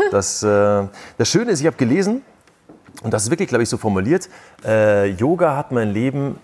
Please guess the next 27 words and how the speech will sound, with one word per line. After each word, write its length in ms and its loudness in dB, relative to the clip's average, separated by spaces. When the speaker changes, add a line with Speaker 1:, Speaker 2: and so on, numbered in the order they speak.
Speaker 2:
schöner 640 0
und 280 -4
besser 380 -6
gemacht.“ 580 -10
Speaker 1:
Mhm. 300 -6
Speaker 2:
Das 180 -4
ist 100 -4
ja 80 0
mal 200 2
eine, 220 2
eine 160 0
Aussage. 680 -4
In, 160 -2
in 160 -2
welcher 180 -2
Hinsicht? 340 -6
Speaker 1:
Weil's 280 0
mich 200 0
besser 260 -2
gemacht 320 -4
hat 120 -2
und 140 2
weil's 220 0
mich 200 0
auch 120 -4
ausbalanciert 800 -2
hat. 180 -12